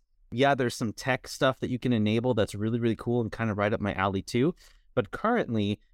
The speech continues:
most of my expertise is in the multifamily real estate sector 'cause I do all of the capital raising, all of the underwriting, all of the deal, deal analysis,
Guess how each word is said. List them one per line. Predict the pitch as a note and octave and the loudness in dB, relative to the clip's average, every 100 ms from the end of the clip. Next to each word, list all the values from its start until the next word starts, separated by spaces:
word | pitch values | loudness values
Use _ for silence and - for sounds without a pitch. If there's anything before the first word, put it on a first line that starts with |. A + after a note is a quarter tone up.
| - | -2
most | A2+ B2+ D3+ | 2 4 4
of | E3+ | 2
my | C#3+ A2+ | 2 0
expertise | A2+ - A2 - A#2 A2 | -2 -4 -6 -2 -2 -2
is | A#2 G#2 | -6 -4
in | A#2 A2+ | -2 0
the | |
multifamily | G#2 G2+ - A#2 A#2 G2+ G2 | 0 0 0 -2 0 0 0
real | F2+ G#2 | 0 0
estate | A2+ C#3+ C3 | 0 0 0
sector | - C3 - D3+ | -2 -4 -2 -6
'cause | - - | -4 0
I | G#2 A#2+ | 2 2
do | A2 A2+ A2+ - _ | 2 0 0 -4 _
all | - G#2 | 0 0
of | |
the | F#2+ | 0
capital | - B2 C#3 B2 | 0 0 0 -2
raising, | A#2+ B2 B2+ A#2+ A#2 | 0 0 0 -2 -2
all | F#2+ G2+ | -2 -4
of | E2+ | -4
the | - | -4
underwriting, | A#2+ B2+ A#2+ A#2+ A#2 A#2 | -2 2 2 2 0 -2
all | F#2+ G2 | -2 -4
of | F#2 | -4
the | F2 | -8
deal, | A2+ A#2 A2+ A2 - _ _ _ | -2 0 2 0 -6 _ _ _
deal | - D3 | 0 2
analysis, | C#3+ B2+ B2+ A#2+ B2+ B2 - | 2 2 0 0 -2 -2 -6